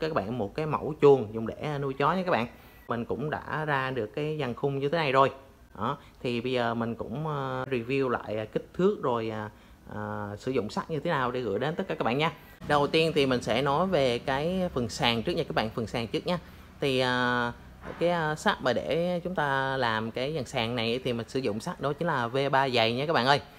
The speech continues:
À, mình sử dụng tổng cộng đó chính là một nè, hai, ba nè, bốn, năm, sáu nè, tổng cộng là sáu miếng nhựa cứng này nha, tổng cộng là sáu miếng. Ừ. Thì, ờ, kích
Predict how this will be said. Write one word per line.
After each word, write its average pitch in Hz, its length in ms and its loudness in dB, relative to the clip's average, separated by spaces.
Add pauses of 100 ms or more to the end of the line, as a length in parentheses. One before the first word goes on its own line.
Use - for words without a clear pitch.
(220)
À, 107 220 0
mình 110 200 -2
sử 113 120 -4
dụng 117 240 0
tổng 110 180 0
cộng 101 240 -4
đó 131 140 -2
chính 143 80 -4
là 117 220 -2
một 101 400 -2
nè, 104 80 -4 (200)
hai, 113 480 -4
ba 113 320 2
nè, 104 100 -4 (420)
bốn, 135 520 -2
năm, 120 340 0
sáu 135 300 0
nè, 170 80 0 (240)
tổng 101 180 0
cộng 104 220 0
là 113 100 0
sáu 139 320 0
miếng 180 200 0
nhựa 113 180 2
cứng 151 280 0
này 190 100 2
nha, 165 160 4 (220)
tổng 120 140 -4
cộng 104 120 0
là 117 120 -2
sáu 139 180 -2
miếng. 170 240 2 (440)
Ừ. 147 160 -2 (320)
Thì, 123 160 2
ờ, 120 160 2
kích 196 180 -2